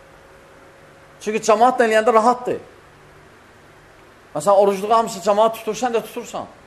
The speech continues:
Rahatdır. Amma məsələn, tutaq ki, Şabanın orucunu tutursan və heç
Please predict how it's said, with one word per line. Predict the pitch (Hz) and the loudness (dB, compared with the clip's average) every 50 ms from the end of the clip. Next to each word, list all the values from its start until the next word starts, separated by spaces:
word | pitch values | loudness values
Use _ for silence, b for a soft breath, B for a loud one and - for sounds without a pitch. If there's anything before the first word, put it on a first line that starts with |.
| - - - - - - - | -20 -20 -20 -20 -6 0 2
Rahatdır. | 165 180 214 - - - 180 135 101 - - - - - - - - - - _ - - _ - - - - - - - - - - - - - - - - - - - | 4 4 2 0 -4 -8 -10 -10 -10 -12 -18 -20 -20 -20 -20 -20 -20 -20 -20 _ -20 -20 _ -20 -20 -20 -20 -20 -20 -20 -20 -20 -20 -20 -20 -20 -20 -20 -20 -8 -4 0
Amma | 170 196 202 214 240 | 2 4 4 4 2
məsələn, | 233 - 233 220 214 208 | 2 2 0 0 0 -2
tutaq | - - - 220 185 | -2 -2 -2 -2 -2
ki, | 208 196 | -4 -8
Şabanın | - - - 208 202 190 185 180 190 196 202 226 214 185 160 143 - - - | -4 0 2 2 2 2 2 2 2 2 2 0 -2 -6 -6 -10 -14 -8 -2
orucunu | - 180 185 185 180 175 214 196 | 0 0 0 0 -2 -4 -6 -8
tutursan | - - - 233 226 - - 202 196 208 226 233 226 - - - - - - - - - - - - - - - - - - - - - - - _ - - - - - - - - - - - - - - - - - | -10 -8 -6 -6 -4 -2 0 2 2 2 0 -2 -6 -16 -20 -20 -20 -20 -20 -20 -20 -20 -20 -20 -20 -20 -20 -20 -20 -20 -20 -20 -20 -20 -20 -20 _ -20 -20 -20 -20 -20 -20 -20 -20 -20 -20 -20 -20 -20 -20 -20 -8 -2
və | - 170 208 | 2 2 2
heç | 208 208 - | 2 0 -6